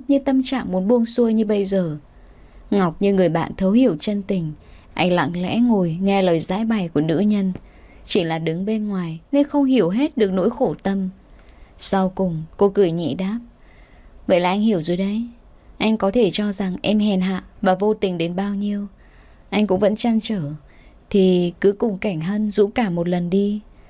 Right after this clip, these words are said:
Hay là ông bà Nhâm thương em như con gái ruột. Dù ban đầu không chấp nhận nổi, nhưng chắc chắn sẽ không đoạn tuyệt với em, đúng không?" Ngọc không nói gì, gằm mặt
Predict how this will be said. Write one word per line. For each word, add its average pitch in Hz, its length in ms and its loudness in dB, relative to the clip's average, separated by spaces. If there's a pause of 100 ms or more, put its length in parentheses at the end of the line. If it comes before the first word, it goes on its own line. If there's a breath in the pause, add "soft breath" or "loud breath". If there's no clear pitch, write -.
(180 soft breath)
Hay 226 180 2
là 196 120 2
ông 196 200 0
bà 190 160 0
Nhâm 202 280 -2
thương 220 200 2
em 214 140 2
như 214 100 4
con 208 240 -2
gái 190 220 0
ruột. 202 260 -2 (800 soft breath)
Dù 202 140 4
ban 202 200 0
đầu 185 140 4
không 214 200 -2
chấp 254 180 -4
nhận 226 260 0
nổi, 156 280 -6 (300)
nhưng 226 160 2
chắc 269 200 -2
chắn 214 480 -4
sẽ - 160 0
không 226 200 0
đoạn 208 240 0
tuyệt 196 200 0
với 190 100 2
em, 208 400 0
đúng 196 160 2
không?" 226 320 -4 (840)
Ngọc 165 140 2
không 175 200 0
nói 165 220 0
gì, 175 300 -4 (420 soft breath)
gằm 202 240 2
mặt 190 140 -2